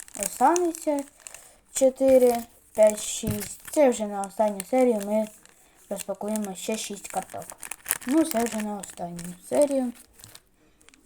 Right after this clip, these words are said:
А пок-, а поки що розпакуємо цю серію п'ять. А ви, я поки розпаковую, поставте, будь ласка, лайк і підпишіться на цей канал, тому що я тільки починаю.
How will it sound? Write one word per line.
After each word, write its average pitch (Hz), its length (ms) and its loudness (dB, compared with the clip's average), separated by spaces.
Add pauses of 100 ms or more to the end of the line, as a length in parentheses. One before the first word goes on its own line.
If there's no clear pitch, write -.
(640)
А - 40 -6
пок-, - 500 -4
а 208 80 -4 (140)
поки 311 320 0
що 262 360 -2
розпакуємо 233 760 -2 (1080)
цю 202 100 -6
серію 240 420 0
п'ять. 196 480 -6 (1160)
А 262 140 2
ви, 302 220 0
я 294 120 2
поки 262 300 -2
розпаковую, 240 800 -2 (220)
поставте, 330 420 0
будь 208 180 -4
ласка, 202 400 -6
лайк 214 420 0
і 214 40 -6
підпишіться 220 600 -6
на 202 140 -8
цей 196 160 -12
канал, 185 220 -4 (160)
тому 214 140 -2
що - 160 -8
я 226 180 -4
тільки - 280 -4
починаю. 226 560 -4